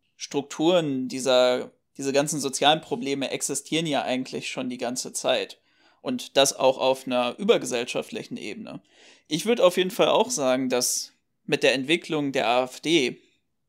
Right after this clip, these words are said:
die radikale Rechte in Deutschland nochmal eine deutliche Professionalisierung hingelegt hat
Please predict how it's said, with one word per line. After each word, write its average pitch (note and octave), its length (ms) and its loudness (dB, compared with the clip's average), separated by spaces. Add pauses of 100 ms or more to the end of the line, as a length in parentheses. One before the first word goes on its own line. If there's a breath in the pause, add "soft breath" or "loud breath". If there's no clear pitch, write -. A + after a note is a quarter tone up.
(140)
die C3 140 0
radikale C#3 500 2
Rechte C#3+ 300 -2
in B2+ 360 -4
Deutschland C3+ 400 -2
nochmal C3 360 -2
eine B2 340 -4
deutliche C3+ 460 -4
Professionalisierung C3+ 1120 -4
hingelegt D3 640 -2
hat C#3 220 0